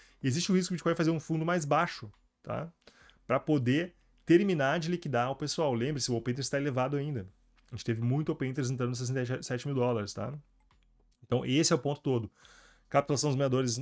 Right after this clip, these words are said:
ainda não terminou. Então assim, como, como a gente tá aqui agora com, com o diário extremamente sobrevenda ali, tá? A gente teve muita liquidez buscada também. A gente teve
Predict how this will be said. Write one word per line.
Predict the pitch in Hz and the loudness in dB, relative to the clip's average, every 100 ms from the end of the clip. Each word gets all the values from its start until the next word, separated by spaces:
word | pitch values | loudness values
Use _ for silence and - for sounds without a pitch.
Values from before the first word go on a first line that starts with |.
| 151 - 135 | -8 -10 -4
ainda | 123 127 | 0 0
não | 120 123 185 | 0 2 0
terminou. | 175 156 131 131 156 151 _ | 0 0 0 0 -4 -10 _
Então | 131 | -4
assim, | 131 139 117 - - _ _ | -2 -2 -2 -6 -18 _ _
como, | 233 254 226 - | 6 6 4 -2
como | - 180 220 | 0 4 6
a | 208 | 6
gente | 156 156 | 2 2
tá | 156 | 2
aqui | 143 - | 2 2
agora | 123 120 120 | 4 4 2
com, | 123 113 107 117 | -2 -4 -4 -6
com | - | -6
o | 120 | -2
diário | 117 117 107 | 2 2 2
extremamente | 101 - 160 180 147 151 123 | -2 -2 0 0 -2 -4 -4
sobrevenda | - 127 98 107 135 120 | -2 -2 -2 -2 -2 0
ali, | 104 123 160 - | 0 -2 -6 -4
tá? | 107 | -4
A | |
gente | 107 - | -2 -2
teve | 139 | 0
muita | 123 135 160 139 | 2 0 0 0
liquidez | 110 117 120 120 | 2 0 2 2
buscada | 110 107 113 110 | 0 0 -2 0
também. | 110 113 143 139 | -2 -4 -6 -12
A | - | -14
gente | 110 | -10
teve | 107 107 104 | -8 -6 -6